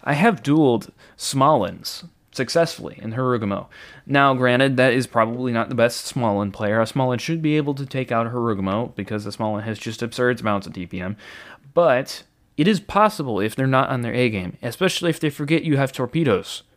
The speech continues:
for some reason. Um, like the Kleber from a previous battle did. I, um, or speaking of the torpedo reload booster, if you, if you hold it, when you get into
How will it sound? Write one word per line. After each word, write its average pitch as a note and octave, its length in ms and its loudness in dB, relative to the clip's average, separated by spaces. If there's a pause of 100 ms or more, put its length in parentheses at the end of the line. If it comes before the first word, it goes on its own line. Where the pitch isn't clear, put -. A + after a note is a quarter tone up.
for B2 160 -6
some B2 260 -2
reason. A2+ 340 2 (640)
Um, A2+ 720 2
like B2 260 -2
the A2+ 320 0 (120)
Kleber C#3 520 0
from G#2+ 320 -2
a G2+ 80 -2
previous A2 500 -6
battle G2 220 -4
did. F#2 180 -8
I, G#2+ 300 2 (300)
um, G#2 640 2
or B2 80 -6
speaking B2 340 -4
of A2 80 -2
the - 40 -10
torpedo A#2+ 280 -2
reload D3 340 2
booster, B2 360 0
if B2 100 -4
you, A#2 140 -10 (240)
if F3 160 -2
you D#3+ 80 4
hold A#3+ 220 4
it, A#3+ 200 2
when D#3+ 120 4
you D#3+ 80 4
get F#3 160 4
into C#3+ 500 4